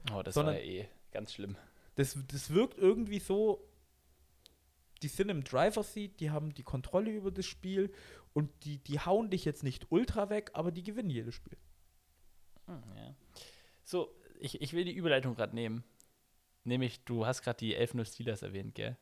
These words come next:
Speaker 1: Die waren ja auf einem Höhenflug damals. Ich möchte jetzt, wir werden nämlich jetzt, weil das auch die nächsten im besoffenen Power Ranking sind, über die Dolphins sprechen, ne? Gegen die Chiefs. Das Spiel war am Sonntag.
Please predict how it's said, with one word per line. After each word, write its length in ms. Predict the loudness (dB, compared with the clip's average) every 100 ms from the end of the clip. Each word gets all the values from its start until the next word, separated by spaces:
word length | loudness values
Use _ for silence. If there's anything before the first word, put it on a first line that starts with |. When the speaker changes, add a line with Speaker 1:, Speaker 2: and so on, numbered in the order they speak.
| _
Speaker 1:
Die 100 | 0
waren 160 | 2 4
ja 100 | 2
auf 100 | 2
einem 220 | 0 0
Höhenflug 640 | 0 0 -2 -8 -12 -14 -20 _ _ _ _ _ -8
damals. 440 | -8 -8 -12 -18 _ _ _ _ _ -20 _ -4
Ich 80 |
möchte 180 | -2 0
jetzt, 140 | 0 2
wir 80 |
werden 160 | 4 4
nämlich 240 | 4 0
jetzt, 320 | 0 0 -4 -12
weil 200 | -4 -2
das 160 | -2 -4
auch 100 | -4
die 140 | -2
nächsten 320 | -2 -4 -4
im 200 | -4 -4
besoffenen 380 | -2 -4 -2 -4
Power 300 | 0 2 2
Ranking 240 | 0 -4
sind, 240 | -6 -6 -6
über 160 | -6
die 100 | -4
Dolphins 380 | 0 0 0 -6
sprechen, 360 | -8 -12 -10 -6
ne? 220 | -4 -4 -8 _ _ _ _ -12
Gegen 200 | -8 -6
die 80 |
Chiefs. 380 | -8 -10 -12 -14 -20 _ _ _ _ _ -20 -20 _ _
Das 80 | -14
Spiel 180 | -10 -8
war 80 | -6
am 80 | -4
Sonntag. 400 | -4 -4 -4